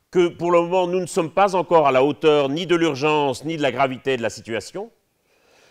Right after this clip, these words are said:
et que pour compliquer les choses, aujourd'hui on a un vrai ressac de l'opinion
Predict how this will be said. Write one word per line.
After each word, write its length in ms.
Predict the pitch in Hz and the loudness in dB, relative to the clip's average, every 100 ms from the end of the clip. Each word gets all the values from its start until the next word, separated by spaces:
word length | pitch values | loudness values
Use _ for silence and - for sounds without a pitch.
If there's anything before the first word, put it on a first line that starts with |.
| _ _ | _ _
et 80 | 160 | -4
que 140 | 160 208 | 0 0
pour 200 | 165 262 | 0 2
compliquer 400 | 233 196 165 180 | 2 2 0 0
les 100 | 165 | 0
choses, 580 | 214 240 269 160 110 98 _ _ _ _ | 2 0 2 -2 -6 -20 _ _ _ _
aujourd'hui 720 | 202 254 175 190 127 135 165 240 | 2 2 2 0 -2 -8 -4 -2
on 200 | 139 127 | -2 -2
a 80 | 180 | 0
un 180 | 165 | 0
vrai 240 | 123 151 175 | -2 -2 -4
ressac 800 | 117 180 - - 165 131 - _ _ | -2 -4 -4 -2 -2 -2 -10 _ _
de 180 | 98 151 | -4 -2
l'opinion 720 | 170 147 123 110 123 202 | -2 -6 -10 -8 -6 -8